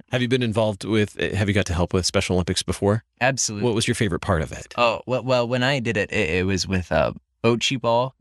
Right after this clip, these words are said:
Speaker 2: and, uh, that, that was my favorite.
Speaker 1: Other service learning projects or even that one that you all got to participate in, Maggie?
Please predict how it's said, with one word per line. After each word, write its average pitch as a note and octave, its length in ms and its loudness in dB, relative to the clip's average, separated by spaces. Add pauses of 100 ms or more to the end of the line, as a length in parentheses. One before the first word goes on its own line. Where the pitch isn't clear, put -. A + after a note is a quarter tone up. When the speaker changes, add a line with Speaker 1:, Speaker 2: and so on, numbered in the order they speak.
Speaker 2:
and, F#2+ 240 0
uh, D#2+ 80 -4
that, G2+ 240 0
that G#2 100 0
was F2 200 -4
my D2+ 180 -2
favorite. - 420 -8
Speaker 1:
Other D#3 220 2
service D3 320 0
learning D3+ 220 0
projects D3 320 0
or C3+ 60 2
even A#2+ 340 2
that G#2 260 0
one A#2+ 160 0
that G#2+ 100 -2
you A2 140 2
all A2+ 80 2
got A2+ 140 -2
to - 60 -6
participate - 460 -2
in, A#2+ 160 -4
Maggie? G#2+ 320 0